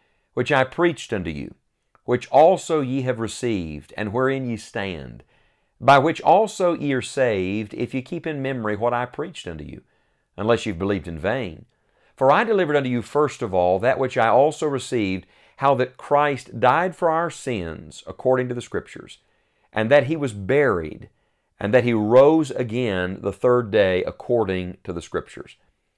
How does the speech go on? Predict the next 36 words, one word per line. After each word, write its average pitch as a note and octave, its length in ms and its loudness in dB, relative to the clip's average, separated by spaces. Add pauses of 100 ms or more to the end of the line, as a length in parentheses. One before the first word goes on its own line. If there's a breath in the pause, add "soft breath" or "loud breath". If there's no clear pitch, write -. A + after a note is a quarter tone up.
(180)
Now, B2 180 4
there C3 160 6
are B2+ 60 6
four G#3+ 300 6
gospel C3+ 600 2
records F2+ 680 -2
in - 180 -8
our F2 140 2
Bible, D#2 400 -2
Matthew, B2 400 -4
Mark, G#2+ 260 0
Luke, G2 220 -4
and F#2 100 -8
John, A2+ 380 -2 (500 soft breath)
but B2+ 100 6
there's B2+ 180 2
really F#3+ 240 4
only C#3+ 280 0
one A2+ 440 0
gospel. F#2+ 720 -2 (120)
So A2+ 360 2 (260 soft breath)
it's - 160 -8
much E3+ 240 2
better C#3 180 4
to A#2 80 -2
say B2 140 0
the G#2+ 100 0
gospel A#2 600 4
according G#2 560 0
to F#2+ 120 -6
Matthew, D#2 400 -10
the - 100 -10
gospel G#2+ 400 0
according G#2+ 500 0
to - 160 -10
Mark, E2 500 -8